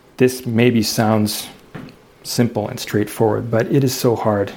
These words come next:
in the midst of the life that we face. And I'm so thankful that your son Jesus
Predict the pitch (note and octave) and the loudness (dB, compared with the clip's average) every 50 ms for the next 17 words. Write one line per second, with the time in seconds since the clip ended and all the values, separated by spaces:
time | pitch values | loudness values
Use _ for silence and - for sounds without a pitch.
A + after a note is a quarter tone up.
0 | - - A2+ G#2+ G#2 G#2+ G#2 - - - A2 G2 F#2+ - - - G#2+ G2+ G#2+ G#2+ | -6 -2 0 2 2 2 0 -2 -2 -2 -2 -2 -2 -6 -6 -4 -2 0 0 0
1 | G#2 G#2+ G#2 - - - - - - - - - - - - - A#2 G#2+ G#2 - | 0 -2 -4 -6 -12 -16 -18 -20 -20 -20 -20 -20 -20 -14 -6 -2 -2 -2 -2 -2
2 | - A2 G#2 G#2+ A2 - - - - B2 A#2+ B2+ C3+ B2+ - C#3 C3 C3 - B2+ | -2 0 0 0 -2 -4 -6 -4 0 2 4 4 4 4 2 2 0 2 2 2
3 | A#2+ C3 B2+ - - G#2 G2+ G2 G2 G#2 G#2+ - B2+ A2+ A#2 A2+ - - A#2 G#2+ | 2 2 2 0 -2 -2 0 0 0 0 0 2 2 2 2 2 2 2 2 2
4 | G2+ G#2+ A2 G#2+ G2+ - - - | 4 4 4 2 2 0 -4 -6